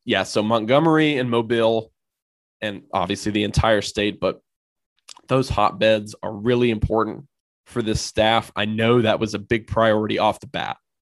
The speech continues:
when Brian Harsin was able to put this staff together and kinda get rolling. And then obviously you had a little bit of a roadblock with Tracy Rocker going to the Eagles, and you had to get Nick Eason on there. But once this staff got put together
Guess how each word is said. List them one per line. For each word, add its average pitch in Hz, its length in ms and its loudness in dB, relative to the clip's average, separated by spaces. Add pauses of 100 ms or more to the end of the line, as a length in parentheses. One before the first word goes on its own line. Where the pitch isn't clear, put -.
(280)
when 107 260 -2
Brian 107 240 2
Harsin 113 280 0
was 107 140 -4
able 123 220 0
to 117 40 -2
put - 200 -6
this 123 120 -4
staff 110 360 0
together 110 400 0
and 104 120 -8
kinda 104 220 -10
get 92 160 -4
rolling. 117 400 2
And 101 100 -4
then 101 80 -4
obviously 101 360 -4
you 104 120 -6
had 104 160 -6
a 107 40 -4
little 104 200 -4
bit 101 140 2
of 101 140 0
a 101 160 0 (480)
roadblock 117 480 4
with 101 100 -10
Tracy 104 320 -4
Rocker 110 320 0
going 95 220 -8
to - 40 -18
the - 160 -2
Eagles, 117 300 2
and 107 140 -6
you 107 60 -8
had 107 120 -6
to - 80 -12
get - 160 -8
Nick - 160 -6
Eason 120 300 -2
on 110 120 4
there. 110 220 0 (1040)
But 120 100 0
once 139 300 0
this 127 160 -4
staff 104 340 -2
got 92 200 -4
put 110 160 2
together 101 500 -2